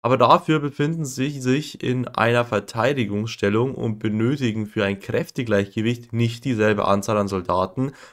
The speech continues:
wie die Russen, die sich ja ständig im Angriff befinden. Jetzt lassen sie sich aber auch nicht von den ganzen Falschmegern auf russischer Seite täuschen, die der theoretisch unterlegenen motorisierten Infanterie der Ukrainer gegenübersteht.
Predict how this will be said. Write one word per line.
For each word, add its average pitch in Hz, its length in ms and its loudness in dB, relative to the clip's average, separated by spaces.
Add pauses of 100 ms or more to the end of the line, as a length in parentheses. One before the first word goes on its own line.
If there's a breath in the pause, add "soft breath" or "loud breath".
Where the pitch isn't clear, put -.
(140)
wie 123 120 -6
die 123 80 2
Russen, 117 420 -2
die 113 140 -6
sich 110 160 -6
ja 113 80 0
ständig 104 420 -2
im 107 100 -6
Angriff 107 380 -2
befinden. - 560 -10 (420 loud breath)
Jetzt 104 200 -4
lassen 156 320 2
sie 147 100 -6
sich 143 200 -6
aber - 200 -4
auch 156 320 4
nicht 135 300 -2
von 123 140 -2
den 120 120 0
ganzen 113 340 0
Falschmegern 113 640 0
auf 107 220 -6
russischer 120 380 0
Seite 104 280 2
täuschen, 131 500 2 (340 loud breath)
die 147 80 -4
der 143 140 6
theoretisch 117 540 0
unterlegenen 110 600 -2
motorisierten 104 600 -2
Infanterie 120 460 -4
der 107 140 -4
Ukrainer 107 460 -2
gegenübersteht. 107 960 -4